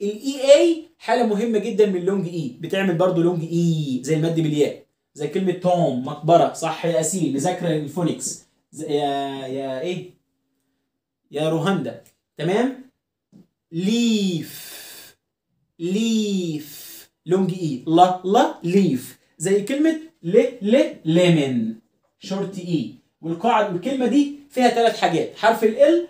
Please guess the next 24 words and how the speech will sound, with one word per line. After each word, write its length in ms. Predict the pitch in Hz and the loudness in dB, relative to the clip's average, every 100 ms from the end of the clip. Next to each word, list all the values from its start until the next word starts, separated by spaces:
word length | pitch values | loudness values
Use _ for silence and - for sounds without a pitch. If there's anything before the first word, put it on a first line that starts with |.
| - | -4
لا، 340 | 175 226 - | 2 2 2
لا. 420 | 170 180 175 - _ _ _ _ _ - - - - - - | 4 6 6 0 _ _ _ _ _ -12 -6 -6 -4 -6 -6
والشورت 520 | 170 170 233 240 - | -4 -2 2 2 2
اي، 400 | 226 254 311 - - | -2 4 2 2 -4
ايه، 300 | 214 233 - - | 2 2 0 -6
ايه، 160 | 190 - - | -6 -8 -6
ل، 140 | 160 185 185 - | -2 -2 -4 -8
ل، 300 | 165 185 185 - | -4 -4 -6 -10
ل، 340 | 165 185 185 - | -6 -4 -6 -10
ل. 160 | 160 185 185 - _ - | -6 -6 -6 -16 _ -12
بقي 180 | 156 156 | -10 -8
مفتوح. 380 | 156 170 160 - - _ _ _ _ _ _ _ _ _ _ _ | -6 -2 -2 -2 -16 _ _ _ _ _ _ _ _ _ _ _
ها؟ 260 | 180 185 - _ _ _ | -8 -8 -10 _ _ _
وعندك 420 | 165 196 277 254 | -2 0 2 2
او 400 | - 285 285 302 | 2 6 6 6
ان، 420 | 269 302 349 349 - - _ 233 | 2 -2 -2 -4 -8 -12 _ 0
اوعى 340 | 240 180 - | 2 2 0
تنطق 300 | 208 214 175 | 0 0 0
ال 160 | 147 143 | -4 -2
او 200 | 202 196 | 2 2
وتقول 360 | - 202 185 | 0 -4 0
ليمون. 600 | 160 175 135 123 113 117 - _ - | 2 2 2 -2 -4 -10 -20 _ -10
ليمون. 640 | 135 147 135 120 110 117 _ _ _ _ _ - | -6 -4 -4 -6 -8 -12 _ _ _ _ _ -12
ليمون. 640 | 131 143 139 120 107 107 | -4 -2 -2 -4 -8 -12